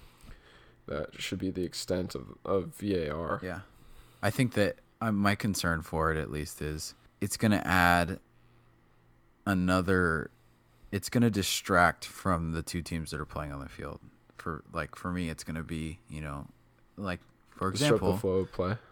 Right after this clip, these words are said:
Speaker 2: in the World Cup this year, V A R is gonna be implemented full,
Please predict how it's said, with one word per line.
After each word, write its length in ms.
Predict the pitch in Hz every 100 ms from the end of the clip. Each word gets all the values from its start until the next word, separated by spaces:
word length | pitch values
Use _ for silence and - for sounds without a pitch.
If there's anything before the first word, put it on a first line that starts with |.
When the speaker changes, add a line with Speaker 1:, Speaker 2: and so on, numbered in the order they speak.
| - -
Speaker 2:
in 140 | 107
the 80 | 101
World 320 | 101 117 117
Cup 260 | - 87 110 _ -
this 320 | 82 85 -
year, 260 | 80 87 120
V 220 | 92 90
A 60 | 87
R 120 | 85
is 100 | 85
gonna 140 | 90 82
be 160 | 80
implemented 500 | 69 - - 73 71
full, 500 | - 85 85 82 80